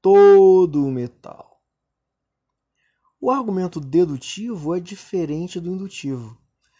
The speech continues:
No argumento dedutivo, anota aí para não se perder,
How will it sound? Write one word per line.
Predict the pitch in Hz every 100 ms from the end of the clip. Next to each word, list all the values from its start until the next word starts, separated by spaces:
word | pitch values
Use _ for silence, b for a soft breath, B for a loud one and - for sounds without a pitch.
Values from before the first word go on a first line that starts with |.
| _ _ _ -
No | 240 277
argumento | 262 175 160 151 160 -
dedutivo, | 131 123 127 208 214 127 - - 147 143 95 90 104 _ _ _
anota | 104 95 95 98 131
aí | 127
para | 127 143
não | 156
se | 160 160
perder, | - 156 135 120 113